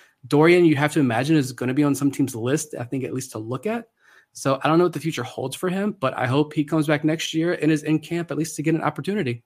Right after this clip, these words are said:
He, yeah, he's twenty-five, but I don't think that age, that doesn't mean anything. He had less than two hundred games, I think. I don't have his numbers in front of me anymore, but I think he had less than two hundred professional games under his belt before this season. So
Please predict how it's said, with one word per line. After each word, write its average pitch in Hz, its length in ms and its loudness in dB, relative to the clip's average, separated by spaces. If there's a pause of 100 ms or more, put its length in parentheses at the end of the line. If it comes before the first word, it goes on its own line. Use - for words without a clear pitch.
(100)
He, 160 160 -6
yeah, 160 100 0
he's 180 140 2
twenty-five, 135 580 0
but 127 240 -4 (460)
I 135 80 -4
don't 143 120 2
think 143 160 -2
that 135 140 0
age, 127 380 -2
that 143 160 0
doesn't 139 200 2
mean 127 160 0
anything. 113 380 -4
He 127 180 0
had 131 300 -2 (800)
less 151 200 0
than 208 120 2
two - 160 -2
hundred 156 220 2
games, 131 260 0
I 110 60 -2
think. 110 360 -12
I 139 60 -4
don't 139 100 0
have 139 140 0
his 120 340 -6
numbers 127 360 -2
in 120 80 -6
front 123 180 -2
of 117 60 -2
me 110 80 -4
anymore, 113 320 -4
but 113 160 -10 (100)
I 139 40 -6
think 190 120 -2
he 240 60 0
had 202 100 2
less 147 180 0
than 160 140 2
two 156 160 0
hundred 143 320 -2 (160)
professional 135 440 -4
games 123 360 -4
under 127 80 -4
his 113 100 -4
belt 120 200 -6
before 123 320 -6
this 113 160 -6
season. 107 360 -6
So 107 280 -10